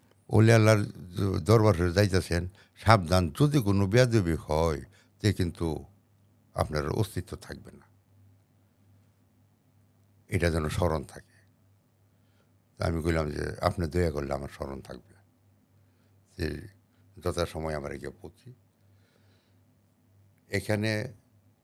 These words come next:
ইমাম হুজুরে যে একটা আপ্যায়ন আমরা করছে, আমার জীবনে আমি বলতে পারব না। আর আমার যতগুলি অনুষ্ঠান আমার এই বয়সে অনেকেই দেখছি,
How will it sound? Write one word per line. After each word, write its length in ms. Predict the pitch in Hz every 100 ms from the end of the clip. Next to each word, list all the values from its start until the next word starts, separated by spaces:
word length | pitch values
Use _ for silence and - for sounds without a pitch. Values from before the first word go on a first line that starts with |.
| _ 104
ইমাম 200 | 104 92
হুজুরে 400 | 95 104 104 107
যে 460 | 85 90 90 87 85 - -
একটা 520 | 85 - 80 82 85 - _
আপ্যায়ন 480 | 135 151 - 151 107
আমরা 260 | 87 78 92
করছে, 400 | - 92 - 73 -
আমার 300 | 90 107 98
জীবনে 380 | 78 131 120 92
আমি 180 | 78 78
বলতে 320 | 80 87 92
পারব 240 | 78 73 - -
না। 60 | _ _ _ _
আর 160 | 92 92
আমার 440 | 101 104 110 95
যতগুলি 500 | 110 107 101 82 85
অনুষ্ঠান 460 | 98 90 - 87 82
আমার 260 | 80 82
এই 60 | 80
বয়সে 460 | 73 85 71 76 69 _ _
অনেকেই 360 | 104 107 117 104
দেখছি, 360 | 85 - -